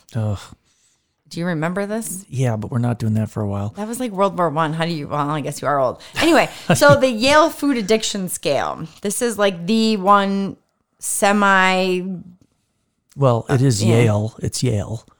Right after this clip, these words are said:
Speaker 2: Yale. I feel like I should, like, change clothes into something more, like,
Speaker 1: A tie.
Speaker 2: yachting or something. Okay, so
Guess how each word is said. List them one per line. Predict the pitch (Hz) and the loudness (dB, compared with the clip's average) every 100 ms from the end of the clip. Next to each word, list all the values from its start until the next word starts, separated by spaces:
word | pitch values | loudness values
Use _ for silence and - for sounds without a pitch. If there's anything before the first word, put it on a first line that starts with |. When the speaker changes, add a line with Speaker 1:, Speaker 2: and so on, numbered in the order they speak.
| _ | _
Speaker 2:
Yale. | 220 214 - - 147 - | -20 -20 -14 -8 -6 -6
I | 190 | -12
feel | - | -12
like | - 185 | -10 -10
I | |
should, | 190 - - | -10 -12 -12
like, | - - - | -12 -12 -16
change | - 202 196 175 | -10 -8 -6 -8
clothes | - 190 175 | -8 -8 -6
into | 160 165 | -10 -10
something | - 165 156 156 160 | -10 -12 -10 -10 -6
more, | 151 151 | -6 -6
like, | 143 139 - - - - | -8 -10 -16 -20 -20 -14
Speaker 1:
A | |
tie. | - 117 | -4 2
Speaker 2:
yachting | 117 110 151 170 165 | 4 2 0 -4 -6
or | 156 | -6
something. | 170 165 165 165 - - - - | -6 -6 -6 -8 -14 -20 -4 2
Okay, | 220 196 - - | 4 2 0 -8
so | - - 226 214 | -4 4 8 8